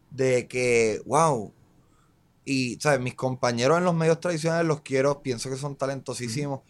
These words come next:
Speaker 1: pero tienen unos beneficios bien cabrones.
Speaker 2: Correcto.
Speaker 1: O sea, yo empecé a ver, wow, Danilo está vendiendo un espectáculo todos los días en Pégate.
Speaker 2: Ujú.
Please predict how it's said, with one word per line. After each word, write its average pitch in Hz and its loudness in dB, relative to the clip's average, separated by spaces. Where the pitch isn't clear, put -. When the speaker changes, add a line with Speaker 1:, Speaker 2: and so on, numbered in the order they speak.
Speaker 1:
pero 131 0
tienen 120 -2
unos 151 -2
beneficios 156 -2
bien 123 -4
cabrones. 131 0
Speaker 2:
Correcto. 95 -10
Speaker 1:
O - -12
sea, 131 0
yo 131 2
empecé 151 -2
a 160 2
ver, 151 2
wow, 147 6
Danilo 175 2
está 117 -2
vendiendo 165 0
un 175 0
espectáculo 165 -2
todos 127 2
los 135 0
días 101 -6
en 110 -2
Pégate. 95 -4
Speaker 2:
Ujú. 110 -8